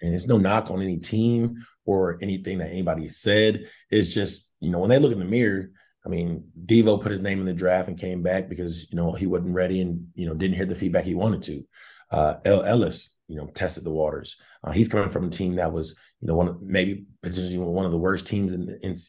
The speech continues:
uh, C A last year. He, he, he has something to prove to be, you know, can I do what I did last year on a winning team and, and make them become relevant and actually win?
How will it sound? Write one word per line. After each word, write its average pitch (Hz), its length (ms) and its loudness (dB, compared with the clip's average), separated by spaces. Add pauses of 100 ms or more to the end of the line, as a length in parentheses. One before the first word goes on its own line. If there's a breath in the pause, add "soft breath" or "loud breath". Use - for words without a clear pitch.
(200)
uh, 87 120 4
C 87 200 0
A 127 120 8
last 85 320 2
year. 78 220 -6 (580 soft breath)
He, 135 140 12
he, 120 240 8
he 143 220 6
has 104 140 4
something 85 260 -4
to 78 80 -2
prove 87 280 -4
to 80 60 -8
be, 85 360 -6 (320 loud breath)
you 90 120 2
know, 85 120 2
can 107 240 0
I 110 100 4
do 104 520 2 (220 loud breath)
what 98 120 4
I 95 140 6
did 92 200 0
last 101 400 -2
year 85 240 -4 (460)
on 95 140 4
a 87 60 6
winning 92 340 2
team 87 460 -4
and, 87 220 -8
and 90 200 -2
make 92 260 -4
them 87 500 -2
become 82 520 -2
relevant 87 480 0
and 85 160 -4
actually 85 300 -4
win? 92 320 -2